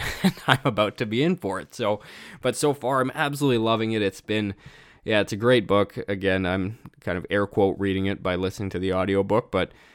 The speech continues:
it's thirty-three hours, I think, of audio. So, I mean, i-, i-, for me to sit down and read that much, it's,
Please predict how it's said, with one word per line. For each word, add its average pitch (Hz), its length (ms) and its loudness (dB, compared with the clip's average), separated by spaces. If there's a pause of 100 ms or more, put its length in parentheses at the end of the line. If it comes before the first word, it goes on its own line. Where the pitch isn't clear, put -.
(400)
it's 110 320 -2
thirty-three 123 1300 0
hours, 120 420 4
I 117 80 2
think, 117 380 -4
of 98 480 -4 (280)
audio. 117 760 0 (360)
So, 101 320 2
I 98 40 4
mean, 98 300 0
i-, 95 380 -8
i-, 107 40 -6
for - 180 -6
me 135 140 2
to 123 80 0
sit 120 260 -2
down 113 240 0
and 95 160 -2
read 107 320 -2 (180)
that 104 220 4
much, 104 420 0
it's, - 380 -6